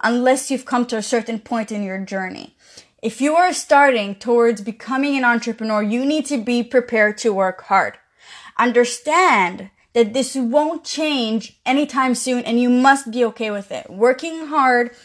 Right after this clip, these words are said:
is a big part in order for you to actually become free and powerful. And you can't expect efficiency from your team if you aren't, aren't willing to put in the effort yourself. So if you're not going to work hard, if you're not going to put in the time, the effort, the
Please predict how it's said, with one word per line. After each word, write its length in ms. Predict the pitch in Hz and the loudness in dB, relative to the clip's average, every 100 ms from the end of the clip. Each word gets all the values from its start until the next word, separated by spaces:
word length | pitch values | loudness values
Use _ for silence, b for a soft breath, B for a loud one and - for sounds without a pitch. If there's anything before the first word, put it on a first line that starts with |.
| B B | B B
is 160 | 226 220 | -4 -4
a 60 | |
big 340 | 196 247 240 - | 0 -2 -4 0
part 380 | 285 277 262 - | 4 4 0 -6
in 180 | 226 - | -6 2
order 260 | 240 254 | 4 4
for 180 | 262 240 | 0 -4
you 280 | 226 233 226 - | -4 -4 -6 -10
to 200 | - 233 | -14 -2
actually 460 | 220 226 - 233 220 | 0 0 -2 -8 -6
become 380 | 214 - 214 202 | -10 -10 -8 -8
free 320 | - 226 214 | -8 -6 -6
and 120 | 202 | -6
powerful. 640 | 202 185 180 185 - - - _ _ _ _ _ _ B B B | -4 -2 -4 -8 -14 -16 -20 _ _ _ _ _ _ B B B
And 280 | 233 240 226 | 0 2 2
you 80 | 262 | 0
can't 340 | 262 294 370 | 0 2 2
expect 560 | 453 - - 320 311 269 | 0 -6 -2 0 0 -2
efficiency 520 | 247 285 285 277 269 | -4 -4 -2 -6 -6
from 180 | 240 233 | -6 -4
your 100 | 233 | -6
team 200 | 233 381 | -6 -6
if 160 | 254 - | -8 -8
you 80 | 233 | -4
aren't, 260 | 247 254 _ _ | -4 -4 _ _
aren't 340 | 240 262 254 226 | -2 0 -2 -6
willing 380 | 254 320 285 262 | -6 -2 -4 -4
to 120 | 254 | -6
put 220 | - 254 | 0 2
in 120 | 247 | 4
the 80 | 233 | 2
effort 300 | 208 214 202 | 2 -4 -8
yourself. 800 | 190 - 226 - - - - - | -10 -4 -4 -4 -10 -20 -20 -20
So 300 | - 262 196 - B | -2 2 2 0 B
if 140 | 208 | -6
you're 120 | 240 240 | -2 2
not 260 | 262 285 | 2 2
going 240 | 320 320 330 | 2 0 -2
to 140 | 311 | -2
work 220 | 294 294 | 0 -2
hard, 280 | 277 240 196 | 0 0 0
if 140 | 196 240 | -4 -6
you're 80 | |
not 240 | 226 240 262 | -2 -2 -2
going 200 | 285 269 | -2 -2
to 80 | 269 | -2
put 180 | 285 | -2
in 100 | 262 | 0
the 80 | 233 | -2
time, 400 | 226 262 233 208 | -4 -2 -2 -4
the 140 | 208 - | -8 -4
effort, 440 | 262 262 214 185 | -4 -2 -8 -6
the 120 | - | -8